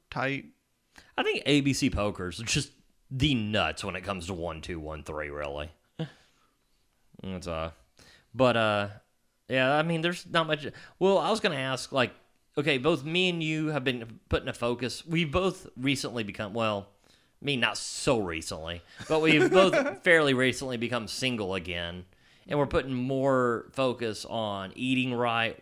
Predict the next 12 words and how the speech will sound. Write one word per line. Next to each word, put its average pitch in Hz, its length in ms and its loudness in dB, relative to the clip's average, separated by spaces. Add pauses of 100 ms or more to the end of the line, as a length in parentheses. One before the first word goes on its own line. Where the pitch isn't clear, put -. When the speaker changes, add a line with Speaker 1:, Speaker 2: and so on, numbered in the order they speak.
Speaker 2:
working 120 400 -4
out. 110 480 -2 (240)
I'm 147 100 -4
not 135 120 0
sure 135 160 2
if - 80 -2
that 104 160 -4
becomes 110 320 -4
from 104 160 -6
being 92 240 -6
single 113 400 0
or 92 600 -2